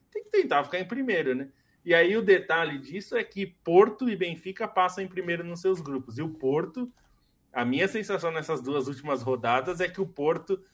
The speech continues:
fez aquilo que muita gente não gosta que a gente fale, mas a cami-, fez a camisa pesar, né? É um time que tá acostumado com a Champions e falou, "Bicho, tá no nosso alcance, nós vamos lá e vamos tentar."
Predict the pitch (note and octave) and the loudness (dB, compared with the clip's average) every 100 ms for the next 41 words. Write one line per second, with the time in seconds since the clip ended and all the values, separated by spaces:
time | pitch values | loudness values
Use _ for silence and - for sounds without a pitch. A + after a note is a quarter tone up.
0 | _ - E3+ F3 F3 - F3 F3 E3+ D#3 | _ -2 2 2 0 -2 -6 -6 -8 -12
1 | D#3+ C#3+ D3 - C#3 A#2+ A#2+ C3+ - A#2+ | -10 -12 -12 -10 -6 -2 -2 -2 -6 -10
2 | A#2 - D3+ D3 B2+ C3 D3 - D#3+ C#3 | -10 -6 -4 -4 -2 0 0 4 4 4
3 | C#3+ F3 E3 F3 G3 F#3 F#3+ F#3+ G3 A3 | -2 -2 -2 0 2 0 0 0 2 2
4 | F#3+ D#3 C3 B2+ B2 _ _ _ _ D#3 | 2 2 0 -4 -10 _ _ _ _ -2
5 | F3 F3+ - A#3 - - F3 F3+ - F3+ | 0 -2 -2 -4 -2 0 0 0 -8 -4
6 | E3 F#3+ E3+ D3+ C#3 F#3+ F#3+ F#3 F#3+ G3+ | 2 2 2 -4 -8 -8 -8 -6 -8 -6
7 | F3+ D#3 F3+ - B2+ D3 F3+ F#3 F#3 F3+ | -6 -6 -10 -14 -8 -6 -4 -2 -2 -2
8 | D3+ - C#3+ D3+ F#3+ F3 C3 D3+ E3+ C3 | -4 -4 -8 -8 -6 -6 -4 -6 -4 -2
9 | C3+ D3+ E3 F3 G#3+ A3+ F3+ A#2 | -4 -6 -10 -8 -8 -4 -4 -4